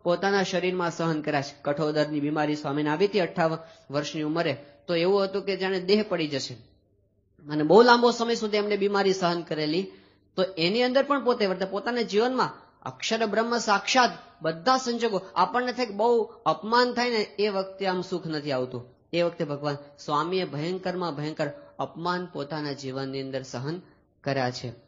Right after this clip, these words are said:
ગુણાતીતાનંદ સ્વામીને પેલા જૂના સવારના ઉગા ખોમાણ અને એના બધા માણસોએ તો મારી મારીને અધમુઆ કરી નાખ્યા હતા. એ વખતે પણ પોતે શાપ ના આપ્યો, એમના હિતનું ચિંતન એમણે કર્યું કે આને ત્યાં પારણું નથી,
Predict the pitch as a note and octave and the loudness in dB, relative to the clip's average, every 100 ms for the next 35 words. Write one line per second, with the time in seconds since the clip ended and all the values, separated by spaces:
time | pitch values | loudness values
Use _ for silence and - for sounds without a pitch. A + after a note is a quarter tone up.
0 | _ _ C3+ C#3+ D#3 D#3+ E3 D#3 D3+ D3+ | _ _ -6 -2 -2 -2 -6 -4 -4 -2
1 | D#3+ F3+ F3+ E3 D3+ C#3 D3+ E3 D#3 D3+ | -2 -4 -2 -4 -4 -4 -4 -4 -2 -2
2 | D#3+ D#3+ C3 C#3+ E3+ E3+ E3 F#3+ C#3 - | 0 -2 -4 0 0 2 4 4 4 -2
3 | - - D#3 D#3+ D#3+ F3 F#3 F#3 F3+ G3 | -20 -10 -4 0 0 2 2 2 2 2
4 | F3 E3 F3 F3+ F#3+ F#3+ F#3+ G3+ F#3+ D#3+ | 2 0 0 -2 0 2 2 0 2 2
5 | F3 G3 F#3+ G#3 G3+ C#3+ C#3 D#3+ G#3 C4 | 2 0 0 0 0 -4 -4 2 6 6
6 | A#3+ A3 G3 F3 D#3+ C#3+ C3+ - _ _ | 6 2 2 0 -4 -8 -14 -20 _ _
7 | - G3+ F#3+ F3+ - F3+ F3 D#3 B2+ B2+ | 0 2 2 -2 -4 -8 -4 -4 -4 -12
8 | _ _ _ - C#3+ C#3+ D3+ - C3 C#3+ | _ _ _ -10 -8 -6 -6 -4 -2 -2
9 | D#3 F3+ E3+ - A#2 - _ _ _ _ | -2 -4 -4 -4 -10 -14 _ _ _ _
10 | _ _ _ _ - C3 D3 E3+ D3 B2+ | _ _ _ _ -8 -4 -2 -2 -2 -4
11 | C#3 F3 F#3+ F#3 D3 C#3 E3 E3 C#3 C3+ | -4 -4 -4 -4 -6 -4 -4 -4 -6 -6
12 | B2+ B2+ A#2+ A#2+ _ _ _ _ _ - | -6 -6 -8 -10 _ _ _ _ _ -8
13 | - C3+ D3 D#3+ - D#3 C#3+ B2+ B2+ D3 | -6 -4 -4 -6 -6 -8 -4 -4 -4 -4
14 | C#3+ D3 C#3+ E3+ | -4 -6 -6 -6